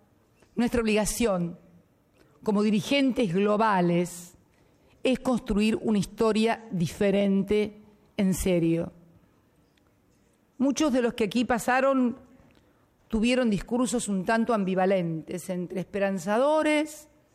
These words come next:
y entre desilusionados porque no habían podido hacer lo que querían, como si de repente hubiera sido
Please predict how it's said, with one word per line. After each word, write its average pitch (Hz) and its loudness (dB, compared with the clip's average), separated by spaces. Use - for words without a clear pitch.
y 196 0
entre 202 0
desilusionados 220 0
porque 196 -4
no 214 2
habían 220 2
podido 202 2
hacer 208 -2
lo 208 0
que 180 -4
querían, 185 0
como 170 -12
si 190 -8
de 180 -2
repente 208 -2
hubiera 180 -2
sido 190 -2